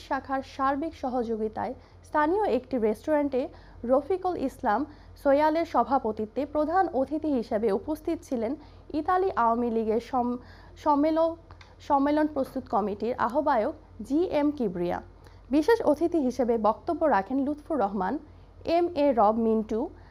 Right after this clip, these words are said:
আফতাব বেপারি, হাজী মোহাম্মদ জসিম উদ্দিন, নজরুল, আহ, ইসলাম মাঝি, আব্দুর রব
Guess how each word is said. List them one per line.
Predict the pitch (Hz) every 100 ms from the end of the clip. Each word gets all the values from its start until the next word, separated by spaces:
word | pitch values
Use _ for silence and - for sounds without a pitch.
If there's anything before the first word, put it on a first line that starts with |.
| -
আফতাব | - 285 - 370 359
বেপারি, | 240 233 214 190 233 294 - - - - -
হাজী | 277 285 320 359 - -
মোহাম্মদ | 220 220 240 214 208 208
জসিম | 240 254 - 294 403 - -
উদ্দিন, | 226 196 226 330 - - - - -
নজরুল, | 262 339 359 403 381
আহ, | 247 220 -
ইসলাম | 254 - 254
মাঝি, | 214 190 185 233 339 - - -
আব্দুর | 247 269 269 381
রব | 370 359